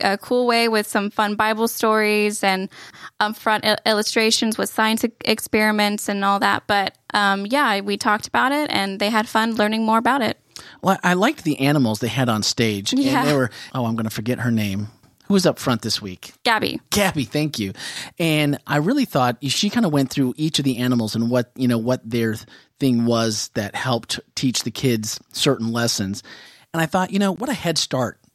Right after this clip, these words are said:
Speaker 2: the kids get when they learn a lesson like this, that no matter what anybody says, no <laughs> matter what you might think sometimes, God is for you. And if that can be learned and kind of sewn into the very fabric of their D N A early,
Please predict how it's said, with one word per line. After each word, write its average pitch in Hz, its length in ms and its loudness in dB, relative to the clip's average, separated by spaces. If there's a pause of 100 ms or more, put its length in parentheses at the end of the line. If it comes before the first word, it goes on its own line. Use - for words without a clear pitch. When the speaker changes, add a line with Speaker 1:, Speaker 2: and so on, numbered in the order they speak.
(160)
Speaker 2:
the 123 80 -4
kids 120 320 0
get 120 260 0
when 123 140 0
they 127 120 2
learn 143 280 0
a 131 40 2
lesson 117 340 -2
like 107 180 -6
this, 104 220 -8
that 107 200 -6
no 139 140 2
matter 147 240 2
what 143 220 0
anybody 120 420 0
says, 104 340 -8
no 127 100 0
<laughs> - 20 0
matter 139 240 2
what 151 260 2
you 160 240 2
might 113 260 0
think 101 200 -4
sometimes, 101 520 -6 (540)
God 151 280 4
is 127 120 0
for 147 340 0
you. 110 240 0
And 120 100 0
if - 240 -6
that 202 180 0
can 233 140 0
be 131 180 2
learned 143 360 2
and 123 120 0
kind 170 180 0
of 131 60 -2
sewn 165 400 0
into 143 240 0
the 123 100 0
very 143 360 2
fabric 120 680 -2
of 107 140 -4
their 113 120 0
D 120 200 0
N 113 100 2
A 110 140 0
early, 113 420 -4